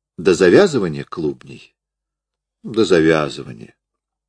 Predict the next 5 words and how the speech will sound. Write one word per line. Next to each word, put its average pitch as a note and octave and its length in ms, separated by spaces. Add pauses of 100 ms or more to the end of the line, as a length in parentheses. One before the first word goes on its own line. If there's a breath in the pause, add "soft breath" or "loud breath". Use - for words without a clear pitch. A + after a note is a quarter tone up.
(800)
«Мы E3 160
ищем D3+ 440
подходы B2 480
к B2+ 100
отдалённому». A#2 840